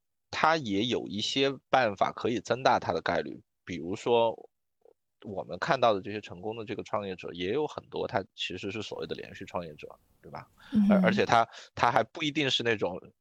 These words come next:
Speaker 1: 连续成功创业者，他可能是先失败了若干次，然后再成功的。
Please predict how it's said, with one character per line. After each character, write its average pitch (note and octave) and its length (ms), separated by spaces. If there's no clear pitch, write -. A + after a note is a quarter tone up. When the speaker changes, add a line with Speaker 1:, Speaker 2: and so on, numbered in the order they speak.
Speaker 1:
连 F#2+ 300
续 - 140
成 G#2 220
功 D3+ 180
创 C3 180
业 G2+ 80
者， - 240
他 B2 140
可 - 180
能 E2+ 160
是 G#2 240
先 A#2+ 220
失 - 160
败 D#3+ 200
了 B2+ 60
若 F#2+ 200
干 F#2+ 180
次， F2 300
然 E2 180
后 G2 80
再 F2 140
成 - 180
功 E2 240
的。 C#2+ 120